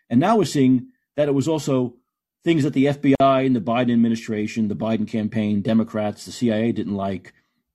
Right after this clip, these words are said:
That was also banned. If Doctor Fauci didn't like something,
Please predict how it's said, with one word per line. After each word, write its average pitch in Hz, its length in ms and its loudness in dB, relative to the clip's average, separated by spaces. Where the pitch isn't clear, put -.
That 143 100 2
was 127 140 2
also 131 280 0
banned. 95 520 -10
If 139 140 -14
Doctor 139 240 0
Fauci 131 360 2
didn't 123 180 0
like 120 160 -2
something, 113 520 -2